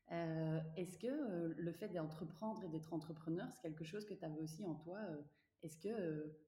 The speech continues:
le petit Geoffroy, euh, euh, le petit Geoffroy qui avait dix ans, euh, quand il était petit garçon, il se rêvait, euh, d'être entrepreneur, euh, dans une boîte à impact ?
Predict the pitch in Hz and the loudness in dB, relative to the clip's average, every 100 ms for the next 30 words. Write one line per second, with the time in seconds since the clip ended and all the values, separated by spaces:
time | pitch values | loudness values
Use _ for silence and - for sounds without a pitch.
0 | 160 160 175 - 202 175 180 180 180 190 | -6 -6 -6 -8 -6 -2 -4 -4 -4 -2
1 | 185 165 147 147 151 _ _ _ _ 156 | 0 -2 -2 -4 -8 _ _ _ _ -12
2 | 160 - 190 165 160 165 - 185 185 190 | -12 -12 -16 -14 -14 -12 -6 -4 -4 -4
3 | 190 175 160 165 160 160 180 190 202 170 | -4 -4 -2 -2 -2 0 0 2 0 0
4 | - 151 151 - _ _ - 151 175 165 | 0 0 -4 -8 _ _ -18 -4 0 0
5 | 165 170 165 180 160 160 160 196 170 - | 0 -4 -8 -4 0 0 -4 -4 -2 -2
6 | 160 165 151 175 185 160 147 147 160 156 | -2 -2 0 0 0 0 -2 -2 -4 -4
7 | 156 160 - 165 180 185 170 156 151 151 | -8 -8 -4 0 2 2 0 0 0 2
8 | 160 160 165 151 143 277 | 4 4 2 0 -2 -6